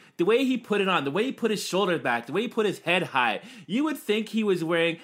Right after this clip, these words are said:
a three thousand designer jacket. And it's all on his, how he carried himself, how he portrayed, the energy they put out there that made this jacket seem like,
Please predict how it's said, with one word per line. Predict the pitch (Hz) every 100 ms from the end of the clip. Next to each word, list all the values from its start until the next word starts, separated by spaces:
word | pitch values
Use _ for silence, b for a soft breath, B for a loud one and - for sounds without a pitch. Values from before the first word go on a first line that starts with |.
| B
a | 139
three | 139 208 240
thousand | 220 180 185 180
designer | 165 160 151 151 160 147
jacket. | 117 165 254 202 110 B B
And | 160
it's | 160
all | - 180 220
on | 196 170
his, | 170 165 143 B B
how | - 170
he | 180
carried | 175 - 170 196 190
himself, | 185 185 170
how | 160 160
he |
portrayed, | 156 143 - 170 175 180
the | 151 -
energy | 165 175 165
they | 151
put | 165
out | 170 214
there | 180
that | 135 131
made | 127 160 196 160
this | 175 175
jacket | 147 151 156 139
seem | - 156 139
like, | 120